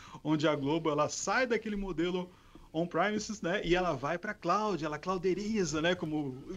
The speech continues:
dizem as tecnologias, a clouderização. Mas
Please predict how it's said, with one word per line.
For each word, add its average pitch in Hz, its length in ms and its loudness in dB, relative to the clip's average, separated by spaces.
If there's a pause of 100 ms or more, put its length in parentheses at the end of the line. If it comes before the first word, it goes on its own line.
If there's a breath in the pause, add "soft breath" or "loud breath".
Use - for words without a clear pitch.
dizem 151 380 -2
as 143 300 -2
tecnologias, 147 720 2
a - 60 0 (180)
clouderização. 151 1160 2 (360 loud breath)
Mas 277 320 4